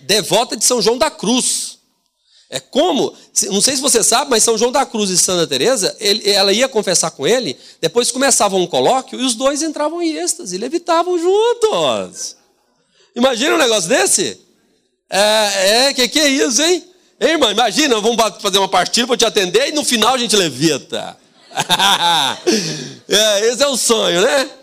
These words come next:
Que que é isso? Então, <laughs> embora Santa Teresinha, ela vem nos falar do amor, mas do amor de fruição.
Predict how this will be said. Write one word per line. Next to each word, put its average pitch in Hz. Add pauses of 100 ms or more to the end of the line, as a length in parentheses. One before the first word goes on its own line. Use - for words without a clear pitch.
(220)
Que 233
que 196
é 220
isso? 208 (680)
Então, 196 (680)
<laughs> -
embora 196
Santa 190
Teresinha, 165 (160)
ela 147
vem 165
nos 214
falar 151
do 127
amor, 160 (680)
mas 143
do 156
amor 165
de 185
fruição. 151